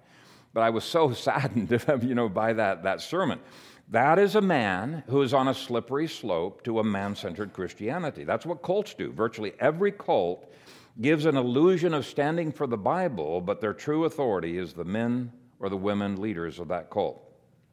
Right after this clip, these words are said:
Now, the second danger signal is that these teachers deviated from historic doctrine. Verse one goes on to say, "Even as there will be false teachers among you who will secretly bring in destructive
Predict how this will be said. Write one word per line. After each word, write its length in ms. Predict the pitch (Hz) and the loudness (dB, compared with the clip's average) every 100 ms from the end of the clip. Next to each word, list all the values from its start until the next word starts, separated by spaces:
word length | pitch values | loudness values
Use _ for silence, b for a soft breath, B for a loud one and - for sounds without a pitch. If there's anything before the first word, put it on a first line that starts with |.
| _ | _
Now, 120 | - 110 | -4 -2
the 100 | 110 | -2
second 460 | - 170 160 98 | 0 0 0 -4
danger 400 | 113 135 120 101 | -2 0 0 -4
signal 540 | 82 85 76 78 98 - B B B | -8 -10 -8 -6 -6 -8 B B B
is 140 | - 101 | -4 0
that 160 | 113 | 0
these 240 | 127 147 151 | 2 0 0
teachers 460 | 156 143 143 117 | -2 -2 -2 -4
deviated 720 | 90 123 131 123 104 98 110 110 | 0 0 0 2 2 2 0 0
from 240 | 117 123 | -2 0
historic 920 | 104 135 - - 117 117 120 - - | 0 -4 -4 -6 0 0 0 -6 -6
doctrine. 560 | 120 120 120 92 73 - - _ - | 0 0 -2 -8 -8 -8 -20 _ -6
Verse 200 | 110 104 | -4 0
one 180 | 117 113 | 0 0
goes 180 | 110 101 | 0 0
on 200 | 117 110 | 0 0
to 80 | |
say, 420 | 104 113 107 127 147 B B B B | -2 0 2 0 -4 B B B B
"Even 260 | 120 131 147 | 0 4 4
as 160 | 147 | 4
there 160 | 127 135 | 4 4
will 140 | 143 | 6
be 160 | 135 131 | 4 0
false 320 | 131 135 143 | 2 4 4
teachers 420 | - 123 139 135 | 0 -4 -4 -4
among 240 | 127 123 143 | 0 0 2
you 340 | 123 107 117 | 2 2 2
who 120 | 135 | 2
will 180 | 117 135 | 2 0
secretly 600 | 135 131 120 131 - 131 | -2 -6 -6 -6 -6 -6
bring 320 | 123 110 110 113 | -4 -2 0 0
in 260 | 107 107 | 0 -2
destructive 800 | 104 107 - 101 - 98 95 90 | -4 -8 -4 -4 -4 -6 -6 -8